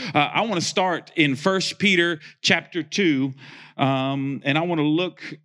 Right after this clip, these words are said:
I wanna look in verse, oh, it's all good, y'all.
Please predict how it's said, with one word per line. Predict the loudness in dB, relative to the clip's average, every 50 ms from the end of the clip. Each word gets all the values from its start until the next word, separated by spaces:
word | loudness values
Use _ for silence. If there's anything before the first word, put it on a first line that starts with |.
| _ _ _ _ _ _ _ _ _ _ _ _ _ _ _ _ _ _ _ _ _ _ _ _ _ _ _ _ -4
I | -2 -2 -2
wanna | -2 -2 -2 0 2
look | 2 2 0 0 -2
in | -4 -4
verse, | -2 0 0 0 0 -2 -4 -4 -6 -6 -6 -8 -10 -14 _ _ _ _ _ _ _ _ _ _ _ _ _ _ _ _ _ _ _ _ _ _ _ _ _ _ _ _ _ _ _ _ _ _ _ _ _ _ _ _ _ _ _ _ _ _ _ _ _ _ _ _ _ _ _ _ _ _ _ _ _ _ _ _ _ _ _ _ _ _ _ _ _ _ _ -6
oh, | -4 -2 -2 -2 -2 -2 -4 -4 -6 -6 -6 -6 -6 -6 -8 -10 -12 -14 -16 -18 -20 -20 -20 _ _ _ _ _ _ _ _ _ _ _ _ _ _ _ _ _ _ _ _ _ _ _ _ _ _ _ _ _ _ _ _ _ _ _ _ _ _ _ _ _ _ _ _ _ _ _
it's | -10 -6
all | -4 -4 -2 -2 -2 -4 -4
good, | -4 -4 -2 -2 -2 -2 -4 -4
y'all. | -6 -6 -4 -4 -4 -6 -6 -8 _ _ _ _